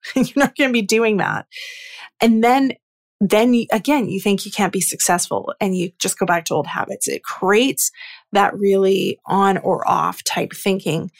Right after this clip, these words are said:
where I'm doing it or I'm definitely not doing it. Really, long-term weight loss, long-term weight management means having ways of approaching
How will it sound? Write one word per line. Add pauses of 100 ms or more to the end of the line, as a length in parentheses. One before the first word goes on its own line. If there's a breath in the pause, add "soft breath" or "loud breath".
(340 loud breath)
where
I'm
doing
it
or
I'm
definitely
not
doing
it. (840 loud breath)
Really,
long-term
weight
loss,
long-term
weight
management
means (460 soft breath)
having
ways
of
approaching